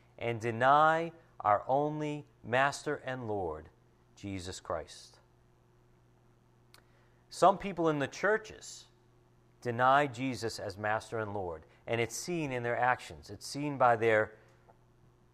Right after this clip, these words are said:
abuse of grace, if you will, which really means they didn't accept his grace changing them at salvation. This is a sign that they've strayed from the faith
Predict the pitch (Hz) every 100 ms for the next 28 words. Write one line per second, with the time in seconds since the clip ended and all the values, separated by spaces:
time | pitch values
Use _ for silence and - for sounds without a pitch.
0 | _ _ - 123 113 139 151 131 107 117
1 | 127 - 95 90 87 85 80 - _ _
2 | _ _ _ _ _ _ _ _ - 101
3 | 127 127 120 120 113 107 131 117 - -
4 | 135 - 117 98 110 107 95 - 120 120
5 | 104 87 76 73 - _ _ _ _ 95
6 | 92 98 90 95 101 - _ _ _ _
7 | _ _ _ _ _ _ _ _ _ _
8 | _ _ _ - 127 170 220 185 - 160
9 | 160 123 123 117 107 - 139 139 127 117
10 | 123 113 110 - 147 123